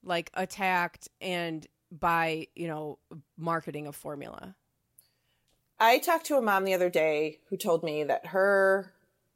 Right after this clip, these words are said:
Speaker 2: she was really trying hard to breastfeed in, in that first month, but was told that the baby had an allergy, right? We hear that all the time. "Baby's got
Speaker 1: Mm-hmm.
Speaker 2: an allergy." And you ha-,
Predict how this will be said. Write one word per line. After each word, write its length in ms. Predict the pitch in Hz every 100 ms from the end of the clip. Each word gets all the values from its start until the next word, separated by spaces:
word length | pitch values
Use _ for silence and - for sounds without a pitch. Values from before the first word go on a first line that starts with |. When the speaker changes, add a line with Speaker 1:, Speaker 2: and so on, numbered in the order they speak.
| _ _ -
Speaker 2:
she 120 | -
was 160 | 190 160
really 280 | 165 202 233
trying 320 | 220 196 196
hard 240 | 185 165
to 60 | 165
breastfeed 520 | 156 147 - 156 147
in, 160 | 147 143 160
in 120 | 151
that 180 | 143 -
first 260 | 175 175
month, 420 | 160 147 135 143 - _ _ _ _ - - _
but 220 | - 165 -
was 220 | 170 -
told 260 | 220 190
that 140 | 180 170
the 80 | 165
baby 260 | 170 196
had 220 | 214 220
an 80 | 254
allergy, 840 | - 180 175 170 165 147 147 170 _ _
right? 280 | 156 165 196
We 100 | 180
hear 140 | 175
that 140 | 165
all 140 | 151 151
the 80 | 202
time. 400 | 170 143 139 143
"Baby's 260 | 160 175
got 120 | - 247
Speaker 1:
Mm-hmm. 80 | 320
Speaker 2:
an 60 |
allergy." 680 | 254 233 220 214 196 233 247 _ _ _ _ _ - - _ _
And 580 | 196 202 190 185 185 185 -
you 180 | 180 190
ha-, 160 | 202